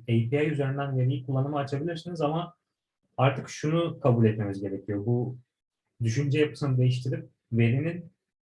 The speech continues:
bizim ürünümüz olduğunu, her şeyin altında verinin yattığını, bütün karar mekanizmalarının veriye dayandırılması gerektiğini ve tabii ki ee, artık life cycle olarak da bir ürün geliştirme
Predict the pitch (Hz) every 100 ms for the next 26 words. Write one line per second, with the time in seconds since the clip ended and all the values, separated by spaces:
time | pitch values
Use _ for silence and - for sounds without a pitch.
0 | _ 123 131 127 123 123 131 160 165 165
1 | 160 165 160 160 - _ _ _ _ _
2 | - 131 - 160 147 135 127 104 98 101
3 | 117 143 151 147 - 139 127 113 117 110
4 | 104 113 120 123 123 123 123 123 123 107
5 | 98 113 127 139 139 139 147 147 131 151
6 | 147 131 147 147 160 160 _ _ _ _
7 | _ 120 113 175 170 151 - 180 175 -
8 | _ _ _ _ _ _ _ 113 110 107
9 | 104 104 101 110 131 143 143 151 - _
10 | _ _ _ _ _ _ _ - 110 127
11 | 156 - 143 143 165 147 120 117 - 170
12 | 151 156 156 - _ _ _ _ _ _
13 | - 131 180 165 131 123 - 110 107 98